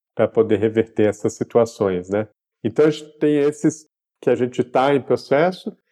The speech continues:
e tem um outro que eu gosto muito também, que é um projeto de saú-, sobre saúde mental, que eu tô fazendo junto com o pessoal do Fronteiras do Pensamento, que eu acho que é uma questão que precisa ser abordada com urgência, porque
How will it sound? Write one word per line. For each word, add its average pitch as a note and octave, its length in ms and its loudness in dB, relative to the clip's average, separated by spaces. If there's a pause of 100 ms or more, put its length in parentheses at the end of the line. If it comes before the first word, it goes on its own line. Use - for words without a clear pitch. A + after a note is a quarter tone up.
(300)
e D3 80 2
tem D#3+ 220 0
um E3+ 80 0
outro F3+ 240 0
que - 80 0
eu E3 60 4
gosto D#3+ 340 0
muito D#3 300 2
também, C#3+ 280 2
que D3+ 80 -2
é E3 40 2
um D#3 60 0
projeto C#3+ 680 0
de C3 180 -2
saú-, C3 400 0
sobre C3+ 240 -2
saúde D3 460 0
mental, A#2 480 0
que - 100 -14
eu A#2 40 -8
tô A#2+ 100 -6
fazendo B2 440 -2
junto B2+ 440 -4
com C3+ 240 -4
o B2+ 40 -6
pessoal B2+ 720 0 (300)
do A#2+ 460 -2
Fronteiras C3 500 0
do B2+ 100 -6
Pensamento, A#2 840 -2 (320)
que - 160 -6
eu A#2 140 2
acho A#2+ 240 -2
que C3 100 0
é B2+ 40 4
uma C3 180 -2
questão C3 560 -2
que D3+ 160 -8
precisa D3 680 -2
ser C3+ 500 0
abordada B2 800 0
com C3 380 -6
urgência, B2+ 720 0
porque C3 720 -4